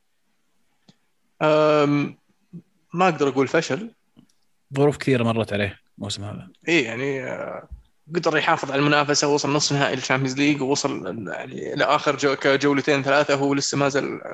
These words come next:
Speaker 1: منافس على اللقب. و ما.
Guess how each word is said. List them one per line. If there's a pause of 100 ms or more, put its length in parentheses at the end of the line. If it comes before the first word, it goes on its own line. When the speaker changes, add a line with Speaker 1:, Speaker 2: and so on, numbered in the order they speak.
Speaker 1:
منافس
على
اللقب. (680)
و (3250)
ما.